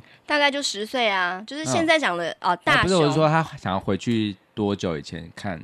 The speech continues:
Speaker 1: 可能就是想要看他出生的那一天吧。
Speaker 2: 哦。
Speaker 1: 对，就想说到底我是，呃，应该是降临在哪一个人家，那为什么我就是考个零分，就是妈妈还这样那么生气啊？废话，当然会生气咯。<laughs> 好，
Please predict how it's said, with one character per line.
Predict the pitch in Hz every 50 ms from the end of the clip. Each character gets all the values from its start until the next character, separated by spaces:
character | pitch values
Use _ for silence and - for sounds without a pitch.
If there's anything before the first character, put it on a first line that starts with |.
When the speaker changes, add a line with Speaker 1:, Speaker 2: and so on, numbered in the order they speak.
| - _
Speaker 1:
可 | - 240
能 | 226 240
就 | 262 302
是 | 320 330 349
想 | 349 311 220 196 302
要 | 320 -
看 | - 285 277 269
他 | 262 254 247 247
出 | 254 - - - 294 302
生 | 294 311 277 254
的 | 233
那 | 220 208 208
一 | 214
天 | 214 - - 214 180 175 175
吧。 | 165 160 143 120 95 -
Speaker 2:
哦。 | 110 117 123 135 139 139 131 131 131
Speaker 1:
对， | - 190 185
就 | 190 208
想 | 214 196
说 | 196 208 233 240
到 | 233 254 226 226
底 | 180 180 175 165
我 | 160 127 165 165
是， | 165 - - 226 214 202 180 123 - - - - -
呃， | - - 180 175 170
应 | - - 220
该 | 226 220 220
是 | 233 233
降 | 220 - 233 214
临 | 190 170
在 | 180 202 202 190
哪 | 180 160
一 | 151 151
个 | 143 160 160
人 | 156 151 143 139 156
家， | 160 - 160 147 143 143 147 160
那 | 180
为 | 214 226 220
什 | 214 214 190
么 | 170
我 | 165 165 160 160
就 | 170 190
是 | 196 208
考 | - - 170
个 | - 165
零 | 160 156 156
分， | 156 - 170 165 165
就 | 165
是 | 160 175
妈 | 165 170 160
妈 | 165 170
还 | 175 165 -
这 | - 165
样 | 160
那 | 160
么 | 156 143
生 | 143 - 156 147 156
气 | 160 - - 175 123
啊？ | 76 160 214 -
废 | 185 208 202
话， | 196
当 | 196 185 190
然 | 170 156
会 | 190 190
生 | 185 - 170 175
气 | 170 - - 208 185
咯。 | 175 156 160 180 - -
<laughs> | - -
好， | - 226 - - 202